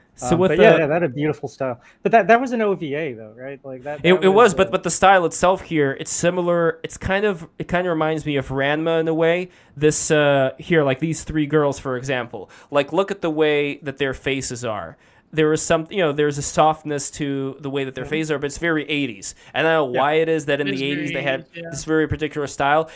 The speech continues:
Speaker 1: In the
Speaker 3: The mid-,
Speaker 1: nineties,
Speaker 3: mid-, mid-range lighting, the type of Technicolor they had, yeah.
Speaker 1: Mm-hmm.
Speaker 2: Mm-hmm.
Speaker 1: Well, not even just the color, but just, like, the way that the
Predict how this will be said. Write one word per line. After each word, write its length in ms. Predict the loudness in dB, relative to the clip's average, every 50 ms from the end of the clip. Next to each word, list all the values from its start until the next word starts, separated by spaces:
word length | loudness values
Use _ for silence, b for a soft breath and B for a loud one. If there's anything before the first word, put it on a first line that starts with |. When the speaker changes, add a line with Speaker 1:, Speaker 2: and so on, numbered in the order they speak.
| B B _
Speaker 1:
In 140 | -4 -2 0
the 80 | -2
Speaker 3:
The 20 | -2
mid-, 40 | 0
Speaker 1:
nineties, 640 | 0 0 0 0 -2 -2 -2 -2 -2 -4 -6 -8 -8
Speaker 3:
mid-, 140 | -10 -10 -12 -12 -14 _
mid-range 480 | -14 -12 -12 -10 -10 -10 -12 -12 -12 -12
lighting, 480 | -12 -10 -8 -8 -8 -8 -8 -12 -12 -14
the 160 | -14 -16 -16
type 400 | -18 _ -14 -14 -14 -14 -16 -20
of 100 | -20 -16
Technicolor 640 | _ -14 -14 -14 _ -18 -16 -14 -14 -14 -14 -16 -16
they 120 | -16 -18
had, 320 | -18 -18 -20 -20 -20 -20
yeah. 140 | -20 -20 -20 _ _ _ -20 _ _
Speaker 1:
Mm-hmm. 200 | -8 -6 -4 -4
Speaker 2:
Mm-hmm. 240 | -6 -6 -8 -10 -4
Speaker 1:
Well, 140 | -2 0 2
not 180 | 4 4 4
even 160 | 2 0 -2 -4
just 160 | -4 -8 -8
the 80 | -12
color, 320 | -4 -2 -2 -2 0 -2 -4
but 100 | -6 -10
just, 160 | -14 -10 -10
like, 140 | -10 -8 -6
the 80 | -8
way 220 | -4 -2 -2 -2 -2
that 180 | -4 -6 -8
the 280 | -8 -8 -8 -8 -8 -10